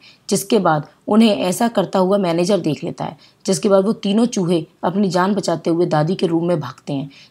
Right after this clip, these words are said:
जिसके बाद मैनेजर को समझ आ जाता है कि ये तीनों चूहे दादी के हैं, इसलिए वो दादी के रूम में जाकर उसे ये बात बोलता है, लेकिन तब तक दादी उन तीनों को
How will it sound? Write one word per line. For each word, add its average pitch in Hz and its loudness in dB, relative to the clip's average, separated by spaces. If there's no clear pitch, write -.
जिसके 180 0
बाद 180 -2
मैनेजर 190 0
को 240 0
समझ 208 -2
आ 180 0
जाता 156 -2
है 196 -2
कि 214 -2
ये 220 4
तीनों 208 0
चूहे 196 0
दादी 160 0
के 156 -4
हैं, 151 -4
इसलिए 240 0
वो 226 2
दादी 190 4
के 220 2
रूम 196 2
में 190 0
जाकर 175 0
उसे 214 0
ये 196 0
बात 160 2
बोलता 135 -4
है, 143 -10
लेकिन 196 2
तब 185 -2
तक 226 0
दादी 175 2
उन 196 0
तीनों 214 2
को 180 0